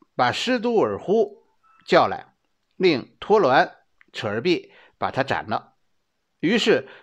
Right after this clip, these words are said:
托鸾、扯尔毕把施都尔呼斩了。回奏，成吉思汗降旨说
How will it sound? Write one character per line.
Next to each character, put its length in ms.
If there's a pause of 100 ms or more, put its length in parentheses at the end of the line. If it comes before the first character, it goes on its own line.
(100)
托 260
鸾、 240
扯 180
尔 200
毕 320 (280)
把 300
施 260
都 180
尔 160
呼 380 (140)
斩 220
了。 300 (760)
回 240
奏， 360 (600)
成 220
吉 100
思 160
汗 560
降 300
旨 160
说 400